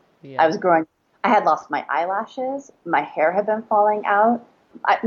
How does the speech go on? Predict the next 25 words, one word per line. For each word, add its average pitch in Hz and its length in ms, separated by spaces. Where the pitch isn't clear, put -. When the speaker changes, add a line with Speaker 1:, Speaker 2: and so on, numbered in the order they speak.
Speaker 2:
I, 180 180
my 185 160
pants 196 400
didn't 185 340
fit 190 160
anymore. 294 580
My 180 140
hair 214 480
grew 262 100
back. 262 300
My 165 180
eyelashes 220 420
<laughs> - 120
came 320 240
back. 330 320
My, 226 400
Speaker 1:
Wow. 139 380
Speaker 2:
my 202 200
body 208 380
was 226 100
just 185 180
dropping 190 600
this 160 220
inflammatory 170 800
weight. 160 480